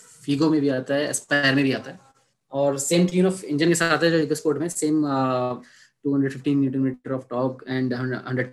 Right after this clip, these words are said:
पीएस of the power। तो हंड्रेड पीएस कंपेयर और बॉडी वेट को देखोगे तो आप वो एक परफेक्ट कॉम्बो मिल जाता है। पोलो भी इसी कॉम्बो के साथ आती है, थोड़ा सा वन हंड्रेड नाइन, अ, बीएचपी की पावर है इसमें and हल्का सा वेट फालतू है, तो वो सेम, अ, मतलब बॉडी टू वेट रेशियो बराबर से ही पड़ जाता है। But,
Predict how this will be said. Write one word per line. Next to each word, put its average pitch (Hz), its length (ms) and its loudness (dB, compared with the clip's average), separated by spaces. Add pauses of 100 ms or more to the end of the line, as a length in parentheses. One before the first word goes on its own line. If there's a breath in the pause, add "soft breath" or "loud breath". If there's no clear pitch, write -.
पीएस 127 160 -2
of 131 80 -10
the - 120 -16
power। 117 500 -10
तो - 160 -6
हंड्रेड 185 300 2
पीएस 214 260 6
कंपेयर 175 300 0
और 160 200 2
बॉडी 147 320 2
वेट 175 160 0
को 190 60 0
देखोगे 180 260 -4
तो 185 60 -2
आप 180 320 -2
वो 160 200 -2
एक 175 200 -6
परफेक्ट 170 340 -2
कॉम्बो 156 280 2
मिल 139 100 4
जाता 131 280 0
है। 170 120 -8 (600 soft breath)
पोलो 185 220 10
भी 226 120 6
इसी 220 180 4
कॉम्बो 202 260 4
के 190 60 2
साथ 190 140 4
आती 165 180 2
है, 196 100 2
थोड़ा 180 140 2
सा 185 360 2
वन 160 120 4
हंड्रेड 165 260 2
नाइन, 160 400 2
अ, 110 400 -4
बीएचपी 151 320 0
की 170 60 0
पावर 156 260 2
है 143 60 2
इसमें 156 240 -2
and 135 420 -2
हल्का 160 280 -2
सा 175 60 0
वेट 156 160 2
फालतू 143 340 -4
है, 175 40 -6
तो 185 220 -4
वो 165 260 -4
सेम, 180 320 2
अ, 151 160 -6
मतलब 165 200 2
बॉडी 156 300 4
टू 196 100 6
वेट 185 220 8
रेशियो 185 240 0
बराबर 143 240 2
से 156 100 -4
ही 135 60 -2
पड़ 123 80 0
जाता 113 200 -2
है। 131 60 -4
But, 156 80 -4